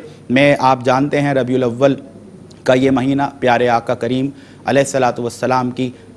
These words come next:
विलादत बासादत का महीना कि अल्लाह रब्बुल इज़्ज़त ने कायनात में सबसे अजीम नेमत, नेमतें उज़्मा इस कायनात को अता की, वो बाबरकत महीना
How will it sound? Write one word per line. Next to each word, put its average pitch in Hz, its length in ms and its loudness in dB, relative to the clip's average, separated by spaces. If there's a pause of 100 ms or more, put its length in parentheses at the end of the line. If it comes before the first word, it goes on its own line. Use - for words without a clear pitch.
(140)
विलादत 131 640 2 (100)
बासादत 123 720 2
का 139 100 0
महीना 123 320 -4 (560)
कि 127 140 2 (240)
अल्लाह 131 300 4
रब्बुल 120 280 -2
इज़्ज़त 117 420 -2
ने 113 160 -6 (260)
कायनात 123 640 0
में 113 200 -4 (280)
सबसे - 580 -4
अजीम 143 500 2
नेमत, 123 420 -2 (340)
नेमतें 127 580 0 (340)
उज़्मा 143 520 4
इस 139 180 -2
कायनात 123 540 0
को 127 240 -4
अता 117 320 2
की, 165 280 -2 (680)
वो 151 240 4
बाबरकत 151 540 0
महीना 127 360 -4